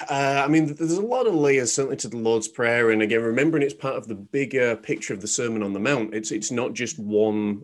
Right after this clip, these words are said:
uh, tiny thing. And, um, the version that Laurie and I are gonna be looking at today is from Matthew's Gospel. Now, Matthew is the writer, and he was also a tax collector. He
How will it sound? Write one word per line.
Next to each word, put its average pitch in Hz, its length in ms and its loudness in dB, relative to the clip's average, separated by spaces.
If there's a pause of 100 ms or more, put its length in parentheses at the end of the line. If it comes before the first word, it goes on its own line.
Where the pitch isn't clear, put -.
uh, 98 260 -4
tiny 107 360 -4
thing. 117 480 -4
And, 104 540 -2
um, 104 420 -4 (360)
the - 60 -8
version 147 300 6
that 139 140 4
Laurie 131 240 4
and 123 100 0
I 123 140 0
are 117 80 2
gonna 110 120 0
be 110 80 0
looking 113 300 -2
at 107 100 -2
today 123 320 -4
is 110 120 -4
from 107 200 -2
Matthew's 110 440 -4
Gospel. 127 380 0
Now, 101 100 -2
Matthew 120 340 -2
is 110 120 -4
the 104 100 -4
writer, 110 800 0
and 107 320 -2
he 107 120 -4
was 104 160 -2
also 113 200 -2
a - 20 -6
tax 139 320 -8
collector. 104 520 -6
He 104 600 -4